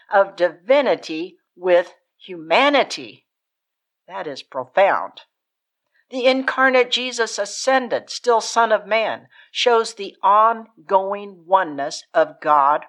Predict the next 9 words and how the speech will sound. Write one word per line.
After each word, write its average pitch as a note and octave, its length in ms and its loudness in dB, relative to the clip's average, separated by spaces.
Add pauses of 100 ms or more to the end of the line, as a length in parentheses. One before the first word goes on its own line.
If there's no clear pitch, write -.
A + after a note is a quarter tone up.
(100)
with D3 340 -10 (360)
man. G#3 540 -4 (1160)
The B3+ 160 -2
incarnation B3+ 920 0
meant G3+ 220 0
Jesus A#3 420 -8
and F3+ 180 -6
God F#3+ 360 2
would E3+ 140 -10